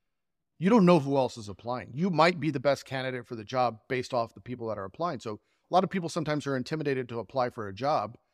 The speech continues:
because they think, "I'm not good enough for it." I was on the phone with a friend of mine the other day who's looking for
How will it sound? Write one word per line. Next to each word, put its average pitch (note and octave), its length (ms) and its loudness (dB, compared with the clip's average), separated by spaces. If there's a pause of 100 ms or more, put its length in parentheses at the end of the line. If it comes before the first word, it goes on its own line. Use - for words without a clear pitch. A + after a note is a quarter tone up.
(220)
because C#3 240 -4
they C#3 80 0
think, C#3+ 280 -4
"I'm D3+ 160 0
not C#3 220 -2
good C3+ 140 -2
enough B2 220 -2
for B2+ 280 -4
it." - 60 -20 (640)
I G3 100 10
was A#3+ 180 6
on G#3+ 140 6
the E3+ 100 4
phone C3+ 520 2 (200)
with C#3+ 320 -2
a C#3 60 -12
friend D#3 300 4
of C3+ 60 0
mine B2+ 180 0
the B2 80 -4
other A#2+ 140 -4
day B2 160 -2
who's A#2+ 240 -6
looking D#3 380 -2
for C3+ 460 0